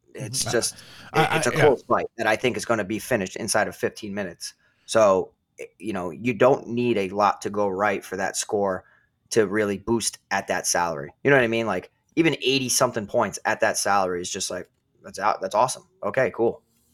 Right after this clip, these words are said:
Speaker 2: Yeah, I mean, I, I kinda feel like when I'm making a cash core lineup that it's gonna be Almeida or Williams paired with Walker or Smith, and then the third fighter is going to be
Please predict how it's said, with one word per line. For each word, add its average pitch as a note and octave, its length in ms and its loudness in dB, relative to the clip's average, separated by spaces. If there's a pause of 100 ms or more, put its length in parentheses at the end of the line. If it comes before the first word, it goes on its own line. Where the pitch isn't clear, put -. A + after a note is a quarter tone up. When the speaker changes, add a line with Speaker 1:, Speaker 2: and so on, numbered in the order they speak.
(140)
Speaker 2:
Yeah, F3 160 4
I C#3+ 40 4
mean, D3 140 6
I, D#3 300 2
I D#3 120 2
kinda G#3 280 4
feel E3+ 280 6
like C3+ 240 6
when C3+ 100 8
I'm C#3+ 180 8
making C#3 380 6
a A#2+ 80 6
cash - 420 0
core C#3 280 4
lineup D3 420 6 (500)
that C3 220 6
it's B2+ 180 4
gonna C#3 220 8
be A2+ 480 4 (280)
Almeida C#3+ 600 8
or C#3+ 300 8
Williams B2 1000 4 (540)
paired D3+ 420 8
with A#2+ 160 4
Walker C3+ 580 4
or B2+ 200 2
Smith, C#3+ 880 4 (760)
and C#3 180 6
then C#3 180 6
the B2+ 100 4
third E3+ 440 6
fighter C3 640 4
is C#3+ 280 4
going C#3+ 320 6
to C3+ 140 4
be A#2+ 640 6